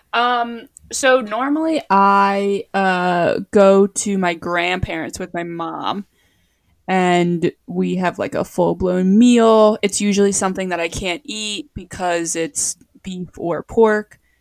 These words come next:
which is lovely. And then, um,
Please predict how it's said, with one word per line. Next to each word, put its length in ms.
which 160
is 180
lovely. 680
And 300
then, 640
um, 520